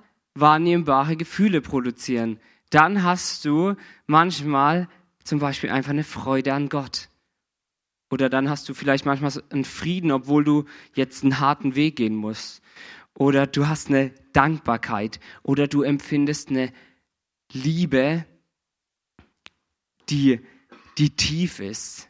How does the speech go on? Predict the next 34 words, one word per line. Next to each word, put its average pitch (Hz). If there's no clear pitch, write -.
Liebe 143
ist -
biblisch -
auch -
ein 135
Auftrag 131
und 120
auch 117
eine 127
Entscheidung. 131
Aber 131
es 135
ist -
auch 147
was, 147
was 139
mit 131
der 127
Gefühlswelt 120
verwoben 113
ist. 110
Also 147
Gefühle, 226
die 202
aus 175
guten 196
Herzenswurzeln 139
folgen, 110
okay? 180
Ähm, 151
man 131
könnte 180
auch 180
sagen, 170